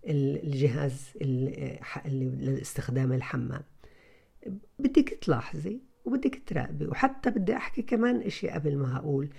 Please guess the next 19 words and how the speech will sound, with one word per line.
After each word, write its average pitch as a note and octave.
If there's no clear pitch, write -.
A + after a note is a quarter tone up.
آه، D3+
وين C#3
تا C#3+
ممكن. C#3
آه، D#3+
بدك، G3+
آه، E3+
تعرفي B3
إنه D#3
اللي، C#3+
آه، -
أثبتت -
الأبحاث C3+
إنه D#3+
كل A#3+
الأهل D3
اللي C#3
جا-، E3+
حاولوا D3